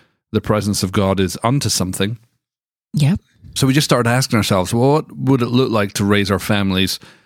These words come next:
Speaker 1: with a value in the presence of God?" Or what would it look like if businesses were led by the presence of God, or leaders were inspired to lead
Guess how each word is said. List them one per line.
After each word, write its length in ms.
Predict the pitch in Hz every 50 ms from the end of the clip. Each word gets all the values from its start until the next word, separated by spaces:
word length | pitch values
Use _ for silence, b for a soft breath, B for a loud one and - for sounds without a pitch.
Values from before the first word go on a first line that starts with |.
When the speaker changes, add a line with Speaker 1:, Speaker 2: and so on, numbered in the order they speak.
| b b b b b -
Speaker 1:
with 140 | 107 107 107
a 40 | 104
value 320 | 87 110 101 95 98 101
in 60 | 95
the 80 | 92 85
presence 400 | - - 92 87 82 92 - -
of 120 | 87 85
God?" 340 | 85 98 90 87 85 82 85
Or 200 | 90 87 85 - B B B B B B
what 160 | - 117 123
would 100 | 123 123
it 40 | 123
look 240 | 120 123 127 123 110
like 180 | 104 104 - 117
if 160 | 98 90 98
businesses 640 | 117 117 117 110 117 110 - - 107 98 90 85
were 140 | 92 101 98
led 440 | 95 95 95 92 92 90 87 - -
by 120 | - 98 92
the 100 | 92 87
presence 380 | - 98 92 87 95 90 -
of 100 | 92 87
God, 320 | - 98 90 87 87 85 90
or 160 | 90 87 87
leaders 640 | 87 87 104 120 117 113 107 101 95 87 - - - -
were 180 | 113 110 101
inspired 460 | 98 95 - - - 107 98 98 92 -
to 80 | 92
lead 400 | 92 92 101 101 101 92 - -